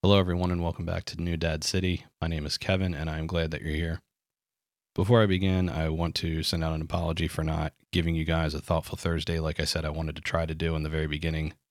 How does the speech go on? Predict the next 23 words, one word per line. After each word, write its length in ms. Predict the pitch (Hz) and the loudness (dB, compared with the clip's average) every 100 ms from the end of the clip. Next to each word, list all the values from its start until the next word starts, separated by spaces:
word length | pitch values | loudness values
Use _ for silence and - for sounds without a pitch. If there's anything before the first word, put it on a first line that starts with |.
| _ _ | _ _
when 100 | 78 | -4
I 40 | 73 | -2
started 380 | - 90 85 | 2 2 2
this. 340 | 85 85 - - - _ _ _ _ _ - | 0 0 0 -4 -8 _ _ _ _ _ -6
I 60 | |
did, 260 | 80 101 101 | 2 4 4
however, 440 | 80 90 87 87 | 4 2 2 0
put 300 | 76 87 82 | 0 0 0
out 300 | 85 82 82 | 0 0 0
a 300 | 85 82 80 | 0 0 0
twenty-minute 560 | 80 - 90 85 85 85 | -4 -2 0 2 0 0
episode 680 | 87 98 - - 95 92 - - _ _ _ _ - | 0 2 2 4 4 4 0 -14 _ _ _ _ -8
that 320 | 101 82 - | -6 -4 -4
was 300 | 90 76 76 | -4 -2 -4
very 260 | - 98 87 | 0 2 2
poor 240 | - 85 | 0 -2
quality. 600 | - 85 80 78 82 82 _ _ _ _ _ _ - | 0 2 2 2 0 -2 _ _ _ _ _ _ -6
I 60 | 87 | 2
didn't 260 | 101 107 | 4 4
have 180 | 98 95 | 6 6
any 140 | 95 | 6
direction, 720 | 87 85 80 80 - 80 80 - _ _ _ _ _ - | 4 4 2 2 0 0 0 -4 _ _ _ _ _ -4
and 640 | 90 85 82 80 78 78 | 0 2 2 2 0 -2